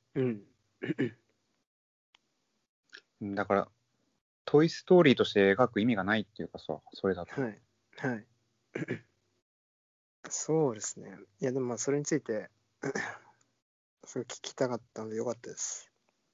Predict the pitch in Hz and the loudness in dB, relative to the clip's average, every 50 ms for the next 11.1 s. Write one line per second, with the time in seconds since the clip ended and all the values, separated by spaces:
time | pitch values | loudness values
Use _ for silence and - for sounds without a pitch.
0 | - _ _ _ _ _ _ _ _ _ _ _ _ _ _ _ - - - - | -20 _ _ _ _ _ _ _ _ _ _ _ _ _ _ _ -20 -20 -20 -20
1 | _ _ _ _ _ _ _ _ _ _ _ _ _ _ _ _ _ _ - 107 | _ _ _ _ _ _ _ _ _ _ _ _ _ _ _ _ _ _ -12 -10
2 | 101 98 117 131 - 151 - - 95 92 92 - 131 123 113 95 85 82 - - | -6 -4 -2 2 2 2 2 2 0 -4 -4 -4 -6 -6 -6 -6 -10 -12 -16 -20
3 | - _ _ _ _ _ _ _ _ _ _ _ _ _ - - - 190 170 311 | -20 _ _ _ _ _ _ _ _ _ _ _ _ _ 6 6 8 8 10 10
4 | 302 - - - - - - - - - - - - _ - - 113 107 - - | 8 8 6 -4 -14 -20 -18 -18 -18 -16 -16 -18 -18 _ -2 -2 -2 0 2 4
5 | 123 107 104 - - 143 - - - 175 170 170 175 165 - 175 160 - - 208 | 4 4 4 6 4 4 4 4 4 4 6 6 4 6 4 4 4 6 8 8
6 | 165 160 160 - - 110 98 101 98 95 95 - 95 90 90 87 90 - _ _ | 8 6 4 -2 0 0 2 2 0 0 0 0 0 0 0 -2 -4 -8 _ _
7 | _ _ - - - - - - - - - - - - - _ _ _ _ _ | _ _ -18 -18 -18 -18 -18 -16 -12 -10 -10 -10 -10 -12 -18 _ _ _ _ _
8 | _ _ _ _ _ _ _ _ _ _ _ _ _ _ _ _ _ _ _ _ | _ _ _ _ _ _ _ _ _ _ _ _ _ _ _ _ _ _ _ _
9 | _ _ _ _ _ _ - - - - _ _ - - - - - - 160 156 | _ _ _ _ _ _ -20 -20 -20 -20 _ _ -20 -20 -20 -18 -2 4 8 8
10 | 151 208 269 - 147 151 170 175 147 131 123 123 139 131 - 247 247 233 185 135 | 8 8 8 6 6 6 6 6 6 6 6 4 2 2 2 2 4 4 4 4
11 | - - | 2 2